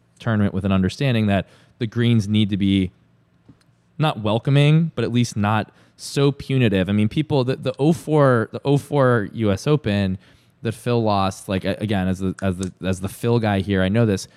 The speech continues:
Phil on a par three deliberately hit into a greenside bunker because he was like, "To make par here, the simplest play is to hit into the bunker,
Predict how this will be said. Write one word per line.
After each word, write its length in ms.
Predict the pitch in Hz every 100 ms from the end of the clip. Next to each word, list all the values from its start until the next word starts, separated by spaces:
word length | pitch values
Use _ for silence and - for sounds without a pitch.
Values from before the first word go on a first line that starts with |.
| _
Phil 400 | - - 143 160
on 180 | 175 139
a 60 | 127
par 300 | - 127 123
three 340 | - 117 104 - _ 123 113
deliberately 920 | 135 120 110 123 147 151 147 143 131
hit 360 | - - 113 -
into 340 | 104 - 110
a 100 | 104
greenside 560 | 92 104 107 117 107 92
bunker 500 | 95 110 131 147 - _ _ _ _
because 300 | 117 123 113
he 100 | 117
was 160 | 113 107
like, 300 | 104 - _
"To 160 | - 131
make 300 | 120 156 -
par 240 | 147 131
here, 280 | 117 98 101
the 120 | 101
simplest 500 | - 127 127 139 -
play 180 | 113 107
is 100 | -
to 100 | 95
hit 260 | - 139
into 240 | 151 160 175
the 100 | 160
bunker, 520 | 120 101 90 82 90